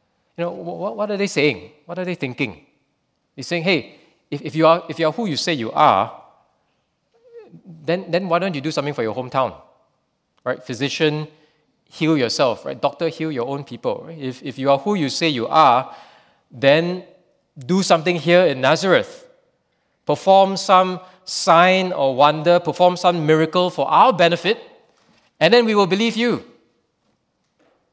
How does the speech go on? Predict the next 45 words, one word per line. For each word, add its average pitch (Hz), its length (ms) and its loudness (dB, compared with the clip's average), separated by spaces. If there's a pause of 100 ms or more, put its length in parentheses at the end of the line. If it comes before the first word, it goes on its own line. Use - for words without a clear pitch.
(920)
Since 233 240 0
you're 175 120 6
from 160 180 2
Nazareth, 196 540 4
why 180 160 2
don't 220 320 0
you 156 100 -2
do 196 140 -6
something 190 240 0
good 196 100 2
for 170 140 2
us? - 440 2 (520)
Because 170 180 -2
we 220 180 2
are 165 280 6
your 156 260 0
hometown 208 440 2
boys 180 360 2
and 147 140 -10
girls, 165 320 2
right? 170 100 -6
We, 160 180 -4
we, 165 280 -6
we 170 180 -8
grew 185 200 2
up 180 180 2
with 220 180 -4
you. 185 220 -6
Do 214 100 -10
something 220 280 0
good 226 140 0
for 170 140 -2
us. 214 300 2 (320)
If 151 100 -6
you 165 100 4
are 165 80 6
really 214 260 2
the 190 120 2
Christ, 165 400 0
then 190 140 -4
show 240 340 2
us - 400 0 (1200)
and 151 140 -4
prove 220 240 0
it. 165 120 0